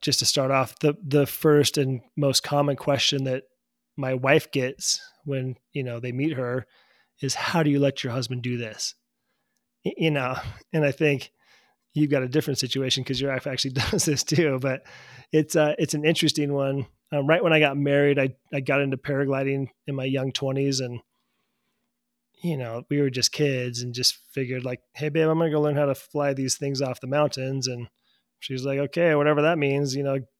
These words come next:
be safe, I guess." And I, <laughs> you know,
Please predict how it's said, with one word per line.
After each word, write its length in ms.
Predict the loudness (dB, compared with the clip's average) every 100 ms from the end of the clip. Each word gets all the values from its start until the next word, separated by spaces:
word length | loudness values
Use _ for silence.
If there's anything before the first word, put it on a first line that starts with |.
| _ _
be 120 | -2
safe, 320 | 2 4 4
I 80 | 0
guess." 360 | -4 -2 0 -2
And 140 | -4 -12 _ _ _ _ -12 -2
I, 120 | -2 -2 -10 -20
<laughs> 280 | _ _ _
you 120 | 0
know, 180 | 0 -4